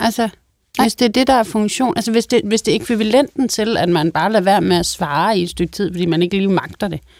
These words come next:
Speaker 1: Og det lyder det jo til, at det er det, der er funktionen. Så synes jeg bare ikke, det er så sært.
Speaker 2: Hende der, hun har sat sig på tværs i det indre univers. Det kan jeg lige så godt sige. Og hun fylder dit hoved,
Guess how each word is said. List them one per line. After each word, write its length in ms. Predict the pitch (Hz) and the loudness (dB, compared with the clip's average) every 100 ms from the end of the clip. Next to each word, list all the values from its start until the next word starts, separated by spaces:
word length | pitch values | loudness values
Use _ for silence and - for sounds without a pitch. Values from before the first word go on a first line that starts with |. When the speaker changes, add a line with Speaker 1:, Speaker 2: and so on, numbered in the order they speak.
| _ - | _ -2
Speaker 1:
Og 160 | 202 | 0
det 100 | 220 | 2
lyder 220 | 196 208 | 2 2
det 100 | 185 | 4
jo 60 | 170 | 2
til, 280 | - 180 160 - | 0 -2 -4 -6
at 140 | - - | -4 2
det 100 | 180 | 2
er 40 | |
det, 200 | 170 175 | 4 2
der 60 | 165 | 2
er 80 | 165 | 2
funktionen. 640 | 180 175 - 185 175 175 - - _ _ _ _ _ _ _ _ _ _ _ _ | 0 -2 0 0 0 -4 -8 -20 _ _ _ _ _ _ _ _ _ _ _ _
Så 140 | - 220 | -4 -2
synes 240 | - 262 | 0 2
jeg 80 | 214 | 2
bare 120 | 160 | 0
ikke, 100 | 160 | -2
det 60 | - | -6
er 40 | |
så 120 | - | -6
sært. 320 | 190 - - - _ _ _ _ _ _ _ _ _ - - _ | -4 -4 -4 -10 _ _ _ _ _ _ _ _ _ -20 -20 _
Speaker 2:
Hende 200 | - 247 | 2 4
der, 140 | 196 | 4
hun 140 | 202 196 | 2 0
har 80 | |
sat 240 | 202 180 165 | 0 0 0
sig 120 | - | -4
på 60 | 170 | -6
tværs 340 | - 156 185 | -4 -4 -2
i 60 | - | -4
det 200 | - - | -4 -2
indre 220 | 107 107 | -2 -2
univers. 400 | - - - - | -2 -4 -4 -4
Det 140 | 208 | -6
kan 60 | 220 | -6
jeg 80 | - | -8
lige 100 | - | -10
så 60 | |
godt 180 | - - | -10 -8
sige. 200 | - 196 - - - - - - | -6 -8 -10 -20 -20 -20 -20 -2
Og 80 | 202 | 2
hun 100 | 202 | 2
fylder 260 | - 226 240 | 2 2 2
dit 140 | 214 | 2
hoved, 360 | 208 190 226 | 0 0 -2